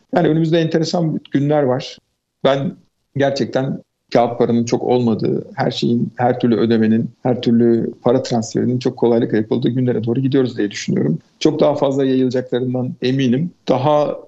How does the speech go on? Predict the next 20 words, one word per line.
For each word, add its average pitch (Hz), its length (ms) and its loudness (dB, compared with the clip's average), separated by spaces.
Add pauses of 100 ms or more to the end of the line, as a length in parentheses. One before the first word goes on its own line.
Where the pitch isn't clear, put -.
(220)
bir - 40 -4
sürü, - 240 -4
yani 123 140 -2
şu 143 140 -2
anda 135 220 0
bir 131 120 0
kalabalık 135 500 0
da 113 100 2
var 104 220 -2
burada. 156 440 -4 (200)
Daha 135 360 -4
teması 127 560 -2
olan, 117 520 -2
daha 127 480 0 (300)
ne 120 160 0
diyeyim, 117 280 2
belli 120 600 2 (160)
özel 117 420 2 (200)
çözümleri 117 500 2
olan 117 320 0